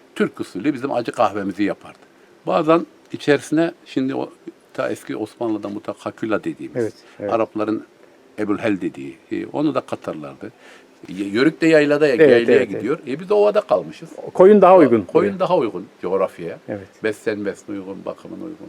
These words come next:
Speaker 1: vesaire.
Speaker 2: Ağaç tarımı yok. Ee,
Speaker 1: O zaman
Speaker 2: tra-, makineleşme fazla olmadığı için tarım da fazla
Speaker 1: O
Speaker 2: yapılamıyor.
Speaker 1: zaman tabii
Speaker 2: Mecbur hayvancılık.
Speaker 1: mecbur ağırlık olarak mera çoktu.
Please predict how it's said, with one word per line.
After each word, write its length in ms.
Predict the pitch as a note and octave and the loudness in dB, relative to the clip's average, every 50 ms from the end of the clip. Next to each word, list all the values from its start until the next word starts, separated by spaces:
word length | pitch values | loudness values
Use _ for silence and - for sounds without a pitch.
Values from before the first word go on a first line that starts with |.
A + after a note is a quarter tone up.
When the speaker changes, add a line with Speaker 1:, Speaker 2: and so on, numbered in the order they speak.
| - G2+ | -18 -18
Speaker 1:
vesaire. 340 | G#2 - - - - - - F3+ - _ _ - | -18 -18 -18 -16 -16 -16 -16 -18 -20 _ _ 4
Speaker 2:
Ağaç 240 | D3 D#3 F3 - - | 6 6 6 6 4
tarımı 320 | - E3 D3+ D3+ D#3 D3+ C3+ | 6 6 8 10 10 10 10
yok. 360 | A#2+ B2 B2 - - - - - | 10 8 6 4 -6 -14 -8 -4
Ee, 40 | C3 B2 A#2+ B2 A#2 A#2 - - | -2 0 2 2 2 0 0 0
Speaker 1:
O 100 | D3 D3+ | 0 2
zaman 280 | D3+ E3+ E3+ F3+ F3+ F#3 | 2 4 4 4 4 2
Speaker 2:
tra-, 160 | - - D#3+ | 0 2 4
makineleşme 540 | E3 E3+ - F#3+ F#3+ F3+ F#3 E3 - G3 F#3 | 4 6 6 6 8 8 8 8 6 6 6
fazla 300 | - F#3+ F#3 E3+ F3 F#3 | 6 6 6 8 8 8
olmadığı 220 | F#3 F#3 F3 F#3 | 8 8 8 8
için 320 | F3 - F#3 F3 F3 D3+ - | 6 6 6 4 4 4 4
tarım 240 | - - F#3 G3 F#3+ | 6 6 8 8 8
da 60 | F#3 | 6
fazla 280 | - - C#3+ B2 A#2+ B2+ | 6 6 4 6 8 6
Speaker 1:
O 20 | |
Speaker 2:
yapılamıyor. 360 | A2+ - - A2 G2+ G#2 B2 | 6 6 6 4 4 6 6
Speaker 1:
zaman 200 | E3+ G3 - D#3 - | 6 6 6 4 2
tabii 140 | - D#3 D#3 | 2 4 6
Speaker 2:
Mecbur 240 | A#3+ A3+ D#3+ G3+ A#3+ | 6 8 8 8 6
hayvancılık. 540 | F3+ G#3+ A#3 A3+ A3+ A3 G3+ G3 F3 C3 B2+ | 6 8 8 8 8 6 6 6 4 4 4
Speaker 1:
mecbur 340 | D#3 D#3+ D3+ D3 D3+ D#3 C3 A#2+ - - | 4 2 2 2 0 -6 -6 -6 -2 2
ağırlık 460 | C3 C3 C3 C3 C#3 D3+ - - - | 4 4 4 4 2 0 -4 -4 -4
olarak 300 | G2 F2+ F#2 A2 G#2 - | -4 -4 -4 -4 -6 -4
mera 280 | A2+ C3 C#3 B2+ B2 | -2 0 2 2 2
çoktu. 420 | - - B2 A2 - - - E2+ | 0 0 -6 -6 -6 -6 -12 -14